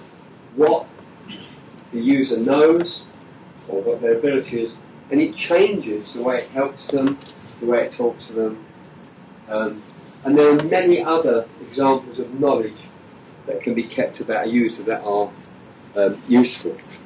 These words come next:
So the idea then is the second view of user modelling, an attempt to represent and adapt characteristics of human-computer interface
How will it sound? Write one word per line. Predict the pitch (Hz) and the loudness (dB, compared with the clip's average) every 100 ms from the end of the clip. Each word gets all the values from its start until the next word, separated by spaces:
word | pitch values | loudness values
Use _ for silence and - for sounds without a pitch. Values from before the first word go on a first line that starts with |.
| - - - - - - - - - - - - - - - - - - - - - - | -20 -20 -20 -20 -20 -20 -20 -20 -20 -20 -20 -20 -20 -20 -20 -20 -20 -20 -20 -20 -20 -18
So | - 156 156 147 - - - | 0 6 6 6 0 -6 4
the | |
idea | 165 180 160 147 | 6 8 6 6
then | 135 131 | 6 6
is | 143 139 | 4 2
the | 147 | 0
second | 143 - 185 185 139 120 - - - - - - - - | 0 4 2 4 2 2 -4 -20 -20 -20 -20 -20 -20 0
view | 131 127 | 4 6
of | 117 - - - - - - - - - | 4 0 -16 -20 -20 -20 -20 -20 -20 -2
user | 131 127 127 | 2 2 4
modelling, | 127 131 107 104 107 - - - - | 4 2 0 -4 -6 -8 -18 -20 -14
an | 127 | -4
attempt | 139 - 170 170 - | -2 0 2 2 2
to | 143 | 0
represent | 147 170 165 156 147 143 - - - - | 2 2 -2 0 2 2 -2 -12 -20 0
and | 135 | 0
adapt | 131 - 180 - - - - - - - - - - - | 2 2 2 2 -6 -18 -16 -16 -16 -18 -20 -20 -20 -20
characteristics | - 151 151 143 139 - 131 - | -4 0 0 0 -2 -2 -8 -12
of | - | -4
human-computer | 156 147 139 131 127 131 127 | 0 2 2 0 0 2 4
interface | 135 - - 87 - | 0 0 -8 -10 -12